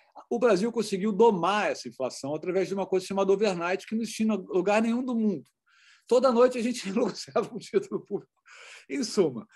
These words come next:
é uma loucura total, não vou nem entrar aqui. Mas era uma maneira de manter, conseguir sobreviver com uma inflação gigante. Quando o Fernando Henrique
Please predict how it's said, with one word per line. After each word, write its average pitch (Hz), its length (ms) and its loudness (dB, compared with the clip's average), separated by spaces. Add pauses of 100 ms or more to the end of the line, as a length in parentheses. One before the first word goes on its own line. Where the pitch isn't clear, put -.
(140)
é 214 40 -2
uma 226 140 4
loucura 208 400 6
total, 196 380 0
não 190 80 -6
vou 185 100 -6
nem 202 120 -4
entrar 214 260 -4
aqui. 165 260 -4 (380)
Mas 208 140 4
era 247 140 8
uma 254 120 4
maneira 254 320 6
de 233 100 -2
manter, 269 560 -2 (320)
conseguir 240 420 -2
sobreviver 240 580 2
com 254 80 -6
uma 262 100 0
inflação 240 420 -2
gigante. 202 400 -2
Quando 330 240 -6
o 330 60 -2
Fernando 226 320 0
Henrique 127 720 -6